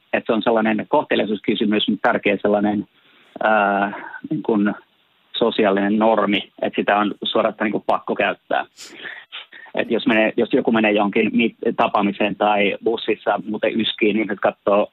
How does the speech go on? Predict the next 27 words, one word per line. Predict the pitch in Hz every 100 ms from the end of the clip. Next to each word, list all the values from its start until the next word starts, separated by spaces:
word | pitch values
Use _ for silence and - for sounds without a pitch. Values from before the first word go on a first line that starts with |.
| -
niin | 107
kuin | 104
tosi | 120 107 107 - _ _ -
ilkeästi, | 120 107 101 90 -
jos | 95 95 107
ei | 98
ole | 95
maskia. | 95 - - - - _ _ _ _ _ - - - _
Mut | 110 107
sitten | 131 - - 117 107 104 -
niitten, | 120 107 - 110 98 101 98 - - - -
ää, | 107 107 101 - - _ _ -
mielenosoitusten | 165 175 - - - 127 131 110 120 - 113 110 - _ _
aikana | - 117 110 110
tuli | 107 113 110
jossain | 110 - 110
vaiheessa, | 95 101 101
kun | 110 - _ -
puoli | 117
vuotta | 104 104
sitten | 104 104
sellainen | 101 110 113
laki, | 120 - 104
että | 98 - 107 - - -
niin | 101
kuin | 113
naamioitumiskielto, | 123 113 104 104 98 104 95 - 117 101 95 92